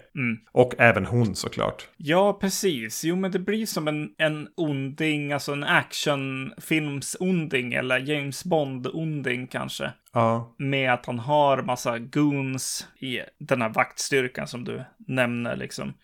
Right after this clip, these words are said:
Speaker 1: Det, det är mycket, mycket yngre kvinnor, gå omkring i någon slags palats.
Speaker 2: Mm.
Speaker 1: Och just den här, liksom, lite sadistiska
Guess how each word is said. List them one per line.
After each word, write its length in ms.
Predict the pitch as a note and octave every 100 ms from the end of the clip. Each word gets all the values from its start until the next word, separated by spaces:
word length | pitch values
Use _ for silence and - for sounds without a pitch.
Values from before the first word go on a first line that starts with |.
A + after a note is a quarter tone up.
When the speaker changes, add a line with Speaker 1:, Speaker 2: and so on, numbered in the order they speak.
| -
Speaker 1:
Det, 320 | - B2 A2+ -
det 140 | D3
är 40 | B2+
mycket, 480 | B2+ - C3 A#2 D3
mycket 540 | C#3+ - C3 B2+ _
yngre 340 | E3 C#3 C3+
kvinnor, 540 | C3 - C3+ A#2+ B2+ A#2+
gå 200 | C#3+ C3+
omkring 500 | C3+ D3+ C3+ C3 B2+
i 80 | B2
någon 160 | A#2+
slags 560 | - A#2+ - - - -
palats. 640 | C#3 C3 - - - - - -
Speaker 2:
Mm. 200 | B2+ B2 A#2 -
Speaker 1:
Och 300 | C#3+ - _ - - - -
just 340 | C3+ B2 -
den 140 | A#2 G#2+
här, 340 | A2+ A2+ A2
liksom, 460 | A2 - - - - _ _ _ _
lite 280 | B2 A#2+ B2+
sadistiska 1300 | - - - B2+ C3 B2+ - C3 A#2 - A#2 A#2 A#2+